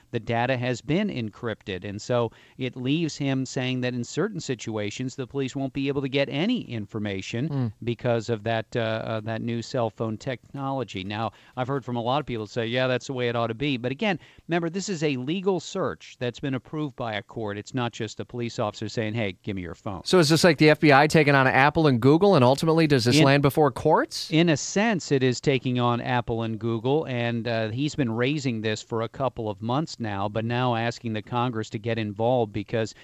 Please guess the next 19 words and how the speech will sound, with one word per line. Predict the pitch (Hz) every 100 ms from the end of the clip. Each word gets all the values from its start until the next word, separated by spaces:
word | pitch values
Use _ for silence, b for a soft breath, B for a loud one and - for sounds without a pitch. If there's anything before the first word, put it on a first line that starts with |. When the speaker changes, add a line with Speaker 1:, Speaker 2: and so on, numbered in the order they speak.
| b b
Speaker 1:
he | 151
says | - 113 101
that | 120 113
it's | 110
interfering | 117 113 104 117 107 110
with | 110 107
legitimate | 104 107 101 127 101 92
investigations. | 98 98 90 - 98 98 101 101 127
Speaker 2:
Really? | 147 190 160
Speaker 1:
More |
on | 147
that | 127
story | - 120 107 110
on | 110
my | 110
blog | 110 107 107 107
at | -
W | 113 113 120 113
O | 98